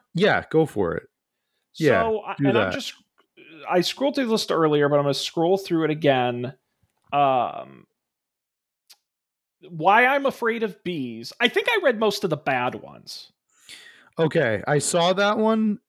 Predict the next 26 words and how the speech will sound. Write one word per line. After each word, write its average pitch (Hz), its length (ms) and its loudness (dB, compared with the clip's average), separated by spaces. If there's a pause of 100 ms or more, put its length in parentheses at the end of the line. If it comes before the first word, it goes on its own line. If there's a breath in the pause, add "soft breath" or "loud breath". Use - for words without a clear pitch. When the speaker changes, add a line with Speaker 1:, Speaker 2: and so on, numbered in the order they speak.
Speaker 1:
and 135 280 0
Why 151 260 2
I'm 170 180 0
Afraid 151 380 0
of 117 160 -4
Bees 147 480 0
was, 123 380 0
uh, 117 340 4
that 127 260 0
is 131 240 0
in 123 160 0
their, 110 380 0
that's 131 220 -2
in 165 160 0
the 151 120 2
bottom 160 800 0
rung 165 340 0
Speaker 2:
Yeah. 180 60 2
Speaker 1:
of 127 100 0
their 117 140 2
B 127 340 -2
tier, 98 340 -4
Sean. 87 440 -6 (520)
Speaker 2:
It's 151 200 -12
not 175 220 2
great. 117 440 -4